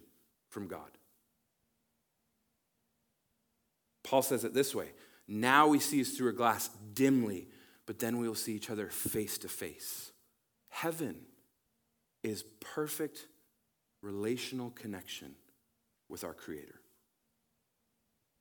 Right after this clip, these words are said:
That's what it is.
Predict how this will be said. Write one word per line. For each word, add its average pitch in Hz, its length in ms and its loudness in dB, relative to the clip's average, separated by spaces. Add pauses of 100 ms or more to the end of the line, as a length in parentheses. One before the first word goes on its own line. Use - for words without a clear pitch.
(1700)
That's - 160 -10
what 143 120 -2
it 151 80 -4
is. - 260 -10